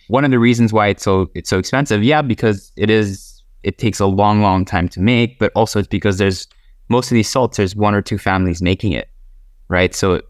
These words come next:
obviously it's really expensive 'cause there's, there's a scarcity to it. But our, one of our hopes was to try to motivate more families within that region, within that barangay, to revive their whole industry there,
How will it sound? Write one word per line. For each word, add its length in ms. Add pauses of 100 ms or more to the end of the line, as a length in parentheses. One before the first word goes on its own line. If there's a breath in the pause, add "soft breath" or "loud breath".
(140)
obviously 680
it's 280
really 140
expensive 500
'cause 200
there's, 200
there's 220
a 80
scarcity 720
to 180
it. 220 (420)
But 300 (260)
our, 220
one 240
of 80
our 100
hopes 400
was 220
to 100
try 220
to 260
motivate 880
more 320
families 580
within 440
that 180
region, 420
within 280
that 180
barangay, 580 (580)
to 340
revive 540
their 120
whole 320
industry 460
there, 340